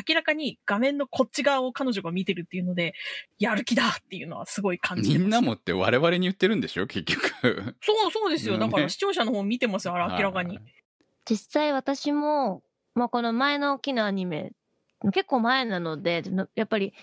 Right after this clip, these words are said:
Speaker 3: 見てたは見てたんですけど、内容を、まあ、事細かに覚えてるかって言われるとすごい難しいなと思って見始めたんですけど、案外こう設定とかこう見ながら思い出すもんだなっていうふうに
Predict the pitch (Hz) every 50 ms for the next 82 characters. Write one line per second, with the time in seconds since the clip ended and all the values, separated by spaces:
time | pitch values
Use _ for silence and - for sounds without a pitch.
0 | - - 302 370 - 392 - 320 247 220 202 202 196 185 151 - 170 165 156 170
1 | - - - 165 156 160 170 175 190 233 262 269 277 277 277 277 277 269 269 269
2 | 269 269 269 269 269 262 240 - _ - 196 196 180 160 - - - 226 226 311
3 | 285 - 247 240 233 214 226 196 185 185 185 220 220 214 - 185 165 165 160 -
4 | 185 180 - - 156 160 165 170 175 180 180 180 175 - 170 175 - - 185 208
5 | 185 165 170 180 180 196 190 220 220 196 - - - - 226 202 196 190 190 185
6 | - 165 165 175 190 196 - _ - - 330 311 240 196 - _ _ _ _ -
7 | 208 202 226 233 220 247 240 208 185 - 175 156 151 143 156 - - - - 165
8 | 139 196 190 175 131 - _ - - - _ - - 330 381 392 370 370 359 359
9 | 349 - 311 311 302 302 - - 269 262 - - 339 339 - - 349 - 254 226
10 | - - 202 196 190 196 214 262 302 311 285 320 311 311 302 294 285 294 311 311
11 | 277 302 269 - 220 196 185 202 220 208 185 170 165 175 175 170 170 - - 185
12 | 185 185 185 180 208 226 226 247 233 202 - -